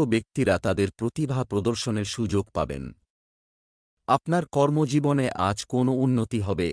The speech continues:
এর জন্য আপনাকে বর্তমান চাকরিও ছাড়তে হবে না।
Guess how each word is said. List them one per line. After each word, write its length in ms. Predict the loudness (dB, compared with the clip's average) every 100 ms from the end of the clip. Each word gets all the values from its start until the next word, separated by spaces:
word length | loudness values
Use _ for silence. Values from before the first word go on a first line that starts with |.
| -2
এর 180 | -4
জন্য 280 | -2 -2 0 -2 -2
আপনাকে 420 | -4 -4 -2 -2
বর্তমান 520 | 0 0 0 -4 -2 -2
চাকরিও 480 | -4 -6 -4 -4 -4
ছাড়তে 400 | -4 -8 -6 -6
হবে 260 | -6 -6
না। 140 | -8